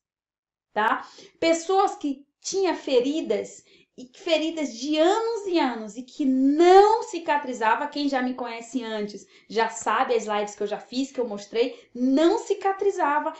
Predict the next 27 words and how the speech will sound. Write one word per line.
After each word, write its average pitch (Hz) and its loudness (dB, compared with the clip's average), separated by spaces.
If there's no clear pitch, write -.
e 294 -8
que 302 -6
através 262 0
das 233 -4
nossas 254 -4
suplementações, 269 -4
aumentando, 349 2
é, 247 0
é, - -10
a 285 2
imunidade 339 0
dessa 370 -2
pessoa, 349 -4
fazendo 285 -4
essa 330 -6
pessoa 277 -6
ficar 277 -6
bem, 277 0
se - -8
alimentando 247 -2
melhor, 285 0
suplementando 294 -2
essa 285 -6
pessoa 262 -2
do 269 -2
jeito 330 -2
justo, 277 -6